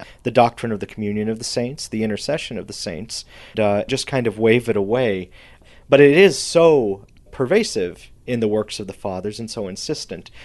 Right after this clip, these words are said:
I remember looking at one work, it's a dictionary of early Christian belief, reference work that was put out by a, a Protestant scholar some years ago. And if you look up this subject, there's only one entry.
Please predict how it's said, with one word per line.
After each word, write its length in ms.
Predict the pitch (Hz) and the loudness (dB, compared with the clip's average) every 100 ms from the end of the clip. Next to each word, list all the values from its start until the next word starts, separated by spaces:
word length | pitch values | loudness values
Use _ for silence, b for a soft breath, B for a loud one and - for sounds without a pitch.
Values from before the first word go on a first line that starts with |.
| B B | B B
I 100 | - | -6
remember 580 | 135 131 131 127 110 - b - | -4 -2 -2 0 -2 -2 b -6
looking 320 | 131 - 123 | -4 -4 0
at 180 | 107 104 | 0 0
one 280 | 123 123 123 | -2 -2 0
work, 360 | 104 87 - - | -4 -4 -12 -14
it's 220 | - 110 | -12 -8
a 80 | 113 | -8
dictionary 540 | 101 190 - 113 98 98 | -4 -4 -2 -6 -4 -2
of 80 | |
early 180 | 117 113 | -2 -4
Christian 400 | 110 113 - 104 | -6 -12 -10 -10
belief, 400 | 98 101 123 82 - 110 | -10 -8 -8 -10 -20 -20
reference 580 | - 95 127 120 113 107 | -20 -2 -2 -2 -8 -6
work 200 | 110 107 | -6 -6
that 100 | 101 | -8
was 100 | - | -10
put 220 | - 110 | -12 -6
out 200 | 107 110 | -6 -4
by 120 | 98 95 | -6 -6
a, 180 | 90 - b b b | -8 -12 b b b
a 80 | 110 | -10
Protestant 540 | - 113 107 - 107 | 0 0 0 -8 -8
scholar 440 | - 120 104 107 | -4 -2 -2 -2
some 260 | 107 113 104 | -6 -8 -6
years 280 | 113 139 135 | -4 -4 -6
ago. 320 | 101 95 95 B B B | -4 -4 -4 B B B
And 300 | 127 127 120 - | 0 0 0 -2
if 160 | 139 151 | -4 0
you 300 | 135 131 - b | -2 -2 -10 b
look 220 | 156 170 160 | 0 2 2
up 100 | - | 0
this 160 | 123 | -4
subject, 640 | - 185 160 120 117 - - b b - | 0 0 2 0 0 -6 -20 b b -6
there's 280 | 139 139 | -2 0
only 240 | 143 160 156 | 0 -2 -2
one 240 | 139 151 | 2 2
entry. 460 | 147 170 - 95 | 2 -4 -6 -8